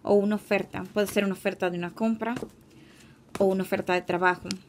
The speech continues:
algo esperado. Ok, Libra, sin más preámbulos, nuevamente. Tienes energías de salir de algún tipo de estancamiento. Algunos de ustedes, eh, se siente como que no puede ver más allá, un poco estancados,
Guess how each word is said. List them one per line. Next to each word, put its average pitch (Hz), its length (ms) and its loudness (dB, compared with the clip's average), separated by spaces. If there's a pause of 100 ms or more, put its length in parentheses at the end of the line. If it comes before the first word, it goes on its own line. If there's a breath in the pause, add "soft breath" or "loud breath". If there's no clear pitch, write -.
(140)
algo 202 240 0
esperado. 185 580 0 (3750 loud breath)
Ok, 233 260 -4
Libra, 240 260 -2
sin 233 220 -4
más 202 180 -4
preámbulos, 240 680 0
nuevamente. 220 720 0 (920 loud breath)
Tienes 262 320 2
energías 220 680 0
de 220 100 -6
salir 202 420 0
de 226 80 2
algún 196 260 0
tipo 214 320 0
de 196 80 2
estancamiento. 190 1000 0 (480 loud breath)
Algunos 214 340 4
de 226 80 0
ustedes, 208 580 0
eh, 190 220 4
se 202 160 -4
siente 196 400 -2
como 202 240 0
que 196 140 -4
no 185 140 -4
puede 196 260 0
ver 190 260 0
más 190 280 -4
allá, 175 280 0
un 196 80 -2
poco 196 240 -4
estancados, 190 840 -2